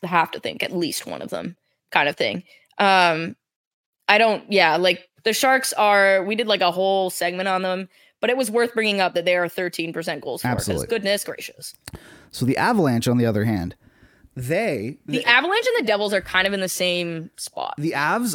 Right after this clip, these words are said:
Speaker 2: are the inverse, uh, Canucks, I'd say.
Speaker 1: Oh,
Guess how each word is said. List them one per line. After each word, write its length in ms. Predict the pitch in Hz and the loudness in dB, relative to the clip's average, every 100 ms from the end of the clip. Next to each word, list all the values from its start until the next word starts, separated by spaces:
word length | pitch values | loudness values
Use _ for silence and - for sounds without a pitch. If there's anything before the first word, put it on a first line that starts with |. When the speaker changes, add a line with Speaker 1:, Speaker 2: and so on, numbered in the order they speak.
| 143 | -2
Speaker 2:
are 220 | 151 139 | -2 -2
the 180 | 131 127 | -4 -4
inverse, 880 | 143 165 180 160 160 151 143 - - | -2 0 2 4 4 4 2 -2 -2
uh, 440 | 131 135 127 113 104 - _ | 0 2 2 2 -2 -6 _
Canucks, 520 | - 120 - - - - _ _ - | -4 -2 -4 -10 -18 -20 _ _ -18
I'd 140 | 98 | -18
say. 140 | - - _ _ _ _ _ | -16 -20 _ _ _ _ _
Speaker 1:
Oh, 260 | 254 285 | 0 0